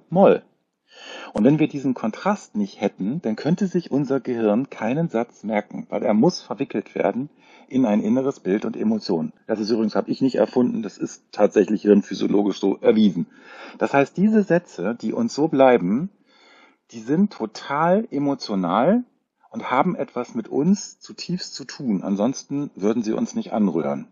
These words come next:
Das kann auch ein Satz sein, den jemand anders zu jemand anders gesagt hat. Ich weiß zum Beispiel, jetzt mal um eure Weiblichkeitstheorie mal ein bisschen zu hinter, äh, dingsen, dass mein Vater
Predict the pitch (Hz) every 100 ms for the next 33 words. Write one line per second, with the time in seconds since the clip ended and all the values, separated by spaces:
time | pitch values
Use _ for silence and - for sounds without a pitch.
0 | _ _ _ - 104 120 113 107 104 107
1 | - 101 107 _ - _ _ _ 113 107
2 | 110 107 101 117 143 120 - 104 92 85
3 | 82 143 214 147 - 71 71 - - -
4 | - - - - 104 110 165 175 165 135
5 | 139 - 113 110 110 - 110 110 95 90
6 | 131 - 101 - 82 - - 87 87 85
7 | 78 - - 73 80 76 80 73 76 -
8 | 78 71 - 85 - 156 196 - - -
9 | - _ _ _ 123 139 117 113 - 90
10 | 120 - 180 208